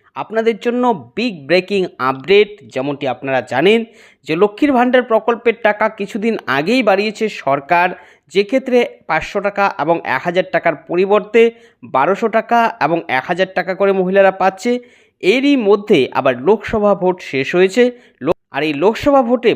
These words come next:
ভালো রেজাল্ট করেছে রাজ্যের শাসক দল তৃণমূল কংগ্রেস। এর মধ্যেই লক্ষ্মীর ভাণ্ডার প্রকল্পে টাকা বৃদ্ধির ব্যাপারে নতুন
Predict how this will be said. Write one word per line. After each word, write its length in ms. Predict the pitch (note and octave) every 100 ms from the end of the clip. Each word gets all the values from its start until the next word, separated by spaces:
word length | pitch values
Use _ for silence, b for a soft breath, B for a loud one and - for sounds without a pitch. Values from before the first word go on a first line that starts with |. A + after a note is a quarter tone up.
| -
ভালো 300 | - F#3 A#3
রেজাল্ট 340 | A3 G3 G3 E3
করেছে 280 | E3 F#3 A3+ G3 B2+
রাজ্যের 320 | B2+ C#3 -
শাসক 280 | D3+ D3+ F3+
দল 160 | E3+ F3+ F3+
তৃণমূল 380 | G3+ F3+ D3+ C3+
কংগ্রেস। 340 | B2 B2+ A#2+ - b b b b
এর 220 | F#3+ B3+ D4 G3+
মধ্যেই 460 | F3 A#3 G#3 G#3+ A#2+ -
লক্ষ্মীর 380 | D3+ E3 C4 B3
ভাণ্ডার 380 | G3 G3 F3+ D#3
প্রকল্পে 460 | - C#3+ F#3 F#3+ G#3 G3+ G3+
টাকা 240 | C3+ D3 D3+
বৃদ্ধির 400 | C#3 C3 C3+ B2+
ব্যাপারে 300 | B2 A#2+ F3+ A#3 - b b -
নতুন 420 | F3 C4 C4